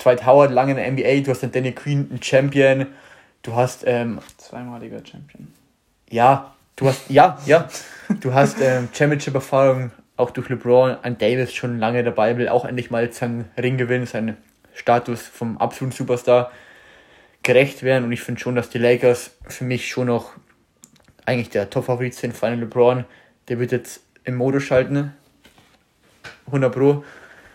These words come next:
Speaker 1: Und dann wird's schwer sein, ein LeBron James, der seit Jahren mal wieder einen krassen, einen gu-, guten Spieler an seiner Seite hat,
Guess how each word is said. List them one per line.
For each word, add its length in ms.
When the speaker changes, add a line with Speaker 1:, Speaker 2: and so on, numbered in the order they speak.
Speaker 1:
Und 120
dann 160
wird's 260
schwer 320
sein, 340
ein 160
LeBron 320
James, 460
der 80
seit 180
Jahren 200
mal 80
wieder 160
einen 220
krassen, 280
einen 100
gu-, 120
guten 240
Spieler 240
an 80
seiner 180
Seite 260
hat, 240